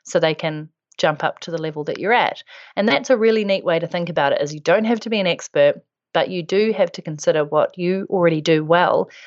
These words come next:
that comes naturally to you that other people, it just doesn't, and they're willing to, to pay you for that.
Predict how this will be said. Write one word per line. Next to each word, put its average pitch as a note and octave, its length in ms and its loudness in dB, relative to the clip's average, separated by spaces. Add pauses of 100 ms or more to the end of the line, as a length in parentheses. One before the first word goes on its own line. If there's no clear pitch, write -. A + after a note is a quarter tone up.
that F3 140 0
comes D#3+ 280 -2
naturally E3 460 -2
to - 100 -8
you C#3+ 120 -4
that D#3 180 -2
other E3 180 0
people, D#3 540 -2 (160)
it F3 80 -4
just E3+ 200 -2
doesn't, G3 360 0
and D#3 180 -8
they're D#3 100 -6
willing D#3 360 -4
to, D3 340 -4 (480)
to F3+ 80 -6
pay D#3 200 0
you D3 180 -4
for - 100 -4
that. - 220 0